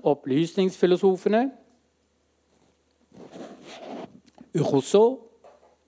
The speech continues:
Voltaire, Diderot, Montesquieu ville ettertidens ideologiske og politiske og moralske tenkning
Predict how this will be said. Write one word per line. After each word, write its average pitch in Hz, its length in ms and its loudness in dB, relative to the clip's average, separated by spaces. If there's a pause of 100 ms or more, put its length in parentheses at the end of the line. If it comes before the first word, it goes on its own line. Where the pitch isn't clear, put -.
(160)
Voltaire, 220 540 0 (680)
Diderot, 175 720 2 (520)
Montesquieu 180 840 2 (1200)
ville 208 320 4
ettertidens 175 880 -2
ideologiske 160 800 2
og 147 80 -4
politiske 151 580 -2
og 160 140 0
moralske 139 500 -2
tenkning 139 600 -4